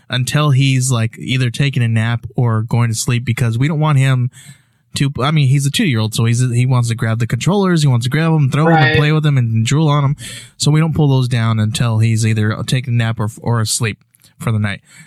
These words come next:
Speaker 1: So what my son did, my nine-year-old, was he drew a T V and drew a video game, and he cut out some, uh,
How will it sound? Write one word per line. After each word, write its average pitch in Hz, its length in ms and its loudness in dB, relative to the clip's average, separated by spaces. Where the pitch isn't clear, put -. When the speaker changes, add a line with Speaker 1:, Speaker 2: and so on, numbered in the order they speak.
Speaker 1:
So 127 140 -2
what 139 140 2
my 139 100 2
son 202 320 0
did, 117 180 0
my 117 160 2
nine-year-old, 127 580 2
was 113 340 0
he 131 260 0
drew 135 680 2
a 131 120 -2
T 160 300 0
V 127 420 0
and 123 260 -2
drew 135 300 0
a 135 80 -2
video 127 340 0
game, 139 320 0
and 127 220 0
he 120 340 0
cut 135 180 0
out 139 200 -4
some, 131 440 0
uh, 117 380 -2